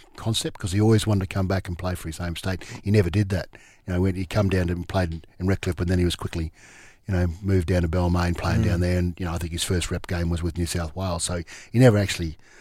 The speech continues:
Speaker 1: never, never actually played for Queensland prior to him coming here, and he always wanted to do that. And, uh, same with the other fellas, you know, we, we had Johnny Lang, and, well, Rockeretti was the same,
Speaker 2: Yeah.
Speaker 1: you know, um, uh, you know, Johnny Lang was there, um, you know, Greg Oliphant,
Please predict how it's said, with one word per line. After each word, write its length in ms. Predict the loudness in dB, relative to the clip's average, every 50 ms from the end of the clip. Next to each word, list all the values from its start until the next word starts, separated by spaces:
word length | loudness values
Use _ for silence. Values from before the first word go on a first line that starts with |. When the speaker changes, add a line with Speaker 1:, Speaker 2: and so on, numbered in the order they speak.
| -20 -20 _ _ -20 _ -6
Speaker 1:
never, 180 | -4 -2 -2
never 140 | 0 0 -2
actually 200 | -2 -4 -6 -8
played 300 | -8 -4 -2 -2 -2 -2
for 80 | -4 -6
Queensland 540 | -2 0 2 2 2 2 0 -2 -4 -4
prior 460 | -4 -2 0 0 2 2 0 0 -2 -4
to 200 | -4 -4 -4 -2
him 240 | -2 -2 -2 -2
coming 280 | -2 -2 -2 0 0 0
here, 100 | 0 -2
and 100 | 0 2
he 80 | 4 4
always 280 | 4 4 4 2 0
wanted 260 | -2 -4 -4 -4 -4
to 60 | -2 -2
do 80 | -2
that. 200 | -2 -2 -6 -8 -12 -20 _ -20 -20 _ _ _ _ _ -10
And, 180 | -6 -4 -2 -2
uh, 100 | 0 2
same 180 | 4 6 6
with 80 | 6 4
the 60 | 0
other 100 | 0 -2
fellas, 320 | -6 -6 -6 -8 -8 -8 -6
you 60 | -4
know, 160 | -4 -2 -2
we, 120 | -2 -4 -6 -6 -6
we 80 | -6 -6
had 160 | -4 -4 -2
Johnny 220 | -2 -2 0 0
Lang, 340 | 0 0 0 0 0 0 0
and, 180 | 0 -2 -4 -6 -12 -20 -20 -20 -14 -6
well, 140 | 0 2 2
Rockeretti 400 | 2 2 2 0 0 2 4 2
was 120 | 2 2 0
the 60 | 0
same, 280 | 0 0 0 0 0
Speaker 2:
Yeah. 220 | 2 2 2 2 2
Speaker 1:
you 40 | 0
know, 320 | 0 -2 -4 -4 -6 -6
um, 440 | -6 -4 -2 -2 -2 -2 -2 -4 -6 -8 _ -20 -20 -20 -20 -20 -20 -20 -20 _ _ _ -16 -12
uh, 320 | -12 -10 -10 -10 -10 -12 -12
you 60 | -10
know, 180 | -10 -8 -10 -10 -12 -16 _ 0
Johnny 220 | 2 2 4 4
Lang 300 | 2 2 2 4 4 4
was 200 | 4 4 2 2
there, 380 | 2 2 2 2 2 2 0 0 -2 -4 -6
um, 480 | -8 -8 -8 -8 -8 -8 -10 -12 -12 -12
you 80 | -10 -8
know, 160 | -8 -8 -8 -10 -14 -12
Greg 240 | -6 -4 -2 -2 0
Oliphant, 480 | 0 0 0 2 2 2 2 2 0